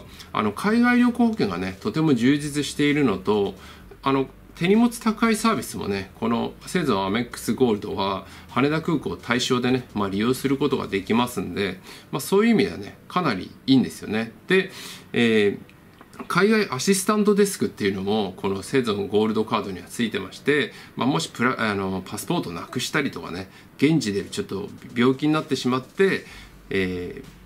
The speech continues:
日本語の話せる医師の方がいる、えー、病院を探してほしいとかね、そういう、えー、アシスタントデスクみたいなのがあって、まあ、コンシェルジュとはまた違うと思うんですけども、えー、まあ、ホテルのね、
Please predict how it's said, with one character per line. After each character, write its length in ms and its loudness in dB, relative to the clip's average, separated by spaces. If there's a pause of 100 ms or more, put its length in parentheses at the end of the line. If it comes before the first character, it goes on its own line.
日 80 -2
本 260 2
語 220 4
の 140 2
話 260 -2
せ 120 0
る 100 2
医 60 4
師 140 0
の 140 4
方 300 -2
が 120 0
い 80 2
る、 320 4
え 340 0
ー、 80 -4
病 140 4
院 80 4
を 40 -2
探 260 -4
し 80 -2
て 60 2
ほ 100 2
し 160 4
い 20 4
と 80 -6
か 100 -10
ね、 140 -8 (240)
そ 140 -2
う 60 2
い 120 4
う、 240 4
え 220 0
ー、 100 -6
ア 60 -4
シ 160 4
ス 100 -2
タ 140 4
ン 120 4
ト 120 4
デ 100 6
ス 100 -4
ク 120 0
み 100 2
た 100 -4
い 60 -4
な 60 -8
の 80 -8
が 100 -4
あ 60 -2
っ 80 -10
て、 340 -2 (180)
ま 100 0
あ、 20 -4
コ 180 4
ン 60 4
シ 160 4
ェ 20 8
ル 80 8
ジ 80 -2
ュ 60 -10
と 60 2
は 40 0
ま 140 0
た 80 -4
違 200 0 (120)
う 60 0
と 120 2
思 160 4
う 60 4
ん 40 6
で 80 2
す 120 -10
け 80 -4
ど 120 -4
も、 300 0 (340)
え 140 0
ー、 20 2
ま 120 2
あ、 20 -4
ホ 160 0
テ 140 4
ル 100 2
の 100 -2
ね、 200 -8